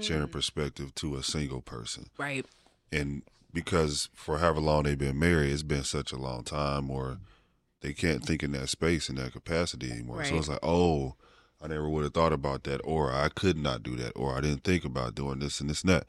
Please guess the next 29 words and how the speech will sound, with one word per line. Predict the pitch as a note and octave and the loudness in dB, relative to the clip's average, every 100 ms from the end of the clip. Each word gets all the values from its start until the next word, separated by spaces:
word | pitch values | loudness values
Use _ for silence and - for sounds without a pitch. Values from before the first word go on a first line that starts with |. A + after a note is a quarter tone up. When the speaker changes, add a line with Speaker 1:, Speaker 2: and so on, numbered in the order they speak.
| - - - | -10 -20 -16
Speaker 1:
So | - F2 F2 | -2 0 0
it's | - | 0
cool | - A2+ | 2 2
to | F2 D2+ | 4 2
hear | F#2+ G#2 | 4 6
those | D#2 D2 - | 6 2 0
things, | D2 C#2+ C2+ | 0 0 0
and | C#2 C#2+ | -2 0
then | D2 C#2+ C2+ - _ _ _ _ _ _ _ _ - - | 2 0 -2 -10 _ _ _ _ _ _ _ _ -16 -4
we're | C#2+ | 2
not | D#2+ D2 | 4 2
married, | C#2 D2 E2 | 2 2 2
we're | C#2+ C#2+ | 0 0
not | D2 C#2+ - _ _ _ _ _ _ _ - | 0 0 -4 _ _ _ _ _ _ _ -4
divorcees, | C#2+ C2 D2 D#2+ - D2+ D#2+ D#2 | -4 2 4 4 2 2 2 2
like, | D2+ D2 | 0 2
you | E2+ | 4
know | E2+ | 6
what | |
I'm | D#2+ | 4
saying? | E2+ D#2+ D#2+ | 4 4 4
So | - D2+ D2 | 4 4 4
our | C#2 D2+ | 4 4
perspective | - - E2+ E2+ D#2 C#2 | 4 4 4 4 2 0
is | C#2+ | 0
gonna | C#2 C#2+ C2+ | 0 0 0
be | C#2 C#2 | 0 -2
totally | - D2+ C#2+ C#2 | 0 2 4 4
different. | D2 F2+ A#1+ | 2 2 0